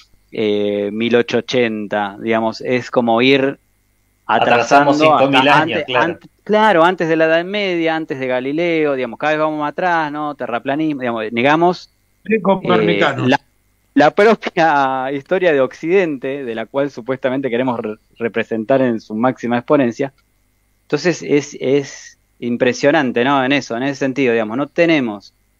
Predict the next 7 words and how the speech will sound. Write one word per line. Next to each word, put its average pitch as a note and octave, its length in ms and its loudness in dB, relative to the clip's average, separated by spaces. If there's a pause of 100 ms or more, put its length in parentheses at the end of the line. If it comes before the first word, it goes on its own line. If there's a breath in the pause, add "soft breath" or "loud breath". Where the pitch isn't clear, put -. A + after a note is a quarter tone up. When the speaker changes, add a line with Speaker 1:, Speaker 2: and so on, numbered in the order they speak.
(340)
Speaker 1:
ni A2+ 140 -2
el A2 120 -4
recorrido C#3+ 920 2
histórico, D3+ 760 0
ni, A2+ 320 -8
ni G#2+ 220 -6
el, G2+ 500 -8